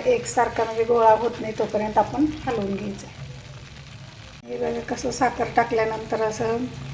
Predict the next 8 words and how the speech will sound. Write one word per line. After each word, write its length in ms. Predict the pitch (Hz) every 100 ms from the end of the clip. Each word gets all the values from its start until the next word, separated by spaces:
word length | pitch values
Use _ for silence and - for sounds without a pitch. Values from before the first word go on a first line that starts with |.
| - - -
साखरेचं 500 | 233 - 208 202 202
बघा 220 | 214 226 269 - - - - - - -
विरघळलेलं 600 | 254 226 214 214 208 214
पूर्ण 520 | 214 240 220 208 220 285 302 - - - -
हे 200 | - 208
झालेलं 400 | 208 202 202 202
आहे 20 |
पाणी. 300 | 196 208 196